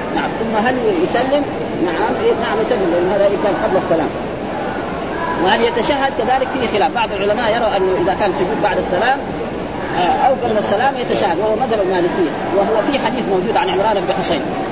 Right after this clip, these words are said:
آه، عن عمران بن حسين أن الرسول تشهد، وهنا السادة النووي يقول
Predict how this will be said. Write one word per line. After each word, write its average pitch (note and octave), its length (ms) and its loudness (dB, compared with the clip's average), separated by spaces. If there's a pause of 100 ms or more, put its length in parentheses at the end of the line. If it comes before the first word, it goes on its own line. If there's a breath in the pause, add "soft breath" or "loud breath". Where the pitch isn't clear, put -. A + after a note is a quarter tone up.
(440)
آه، F3 180 2
عن F4+ 140 0
عمران G#3+ 260 2
بن F3 80 0 (100)
حسين A#3+ 240 0
أن G3 120 0
الرسول F3 240 -2 (100)
تشهد، E3+ 360 2 (420)
وهنا A3+ 300 4 (240)
السادة A#3 240 2
النووي A#3+ 400 2
يقول A3 180 0